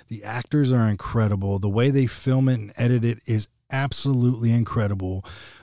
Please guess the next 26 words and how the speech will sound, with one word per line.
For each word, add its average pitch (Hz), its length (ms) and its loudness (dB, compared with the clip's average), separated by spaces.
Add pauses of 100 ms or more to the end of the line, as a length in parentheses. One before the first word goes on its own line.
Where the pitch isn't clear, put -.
Um, 110 280 -2
the 98 100 -2
music 135 500 4
is 127 100 0
perfect. 107 680 -6 (340)
The, 110 300 0
the 98 140 -4
wardrobe's 143 680 0
perfect. - 580 -4
Everything 165 480 2
about 135 320 0
it 120 100 -2
is 110 120 0
so 135 320 2
dope, 117 460 2
and 117 180 2
I 110 100 0
love 131 360 0
it 139 120 -2
because 117 320 0
it 107 160 -4
says, 131 340 0
you 110 60 2
know, 107 120 2
it's 98 180 -4
loosely 113 640 0